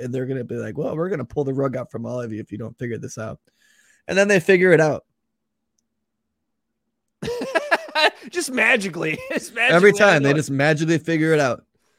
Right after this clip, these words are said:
Speaker 2: Yeah, I
Speaker 1: Government
Speaker 2: mean,
Speaker 1: might shut down for a couple of days.
Speaker 2: I feel like, I feel like Biden's gonna be the one that, that caves. I think he has to
Speaker 1: 'Cause
Speaker 2: at
Speaker 1: this
Speaker 2: this
Speaker 1: is
Speaker 2: point.
Speaker 1: different than a budget. Yeah, a budget deficit. This is different than that, like a reconciliation bill. You
Speaker 2: Right.
Speaker 1: know, like when we had when, uh, when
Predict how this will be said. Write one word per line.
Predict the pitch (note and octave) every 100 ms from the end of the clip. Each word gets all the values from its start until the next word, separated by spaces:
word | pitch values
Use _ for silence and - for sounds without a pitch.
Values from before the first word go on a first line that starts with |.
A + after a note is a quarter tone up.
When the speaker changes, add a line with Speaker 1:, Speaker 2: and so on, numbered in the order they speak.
| _ _ A#2+
Speaker 2:
Yeah, | E3 F#3
I |
Speaker 1:
Government | G3+ D#3
Speaker 2:
mean, | D3
Speaker 1:
might | D3
shut | - C#3+
down | C3+ C#3 B2+
for | C#3+
a |
couple | C3+ C#3+ C3+
of | A#2+
days. | B2 B2 B2 - _ _ _
Speaker 2:
I | A3
feel | A3+ C4+
like, | A3
I | G3
feel | G3 A#3+
like | F#3+
Biden's | C#3+ D3 D3+ C#3
gonna | D#3 C#3+
be | C3+
the | B2
one | B2
that, | A#2 - _ _
that | B2+ A#2+
caves. | A#2+ A2 A2+ A#2
I | B2
think | C#3+
he | G#2
has | G#2 G2 -
to | G#2+ G#2+ _ _ _
Speaker 1:
'Cause | - D#3+
Speaker 2:
at |
Speaker 1:
this | A#3
Speaker 2:
this | D4+
Speaker 1:
is |
Speaker 2:
point. | A#3
Speaker 1:
different | A#3+ A#3+ G3+
than | F3
a | C3
budget. | D3+ D3+ C3+ G#2+ _ _
Yeah, | B2+ B2+ A2
a |
budget | A2 C#3+ C3+ -
deficit. | A2 - G2+ - B2+
This | C#3
is | E3+
different | F3 F3 D#3+
than | C3+ A#2+
that, | A#2 F#2
like | G#2+
a | A#2
reconciliation | B2 C3 A#2+ C3 A#2+ A2+ A#2 A#2 -
bill. | D#2 A#2 _ _ _
You | A#2+
Speaker 2:
Right. | A#2
Speaker 1:
know, | A2+
like | A2+ A2+
when | A#2+
we | A#2+
had | B2 A#2
when, | A#2 A2+
uh, | A2+ G#2+
when | A#2 A2+ A2+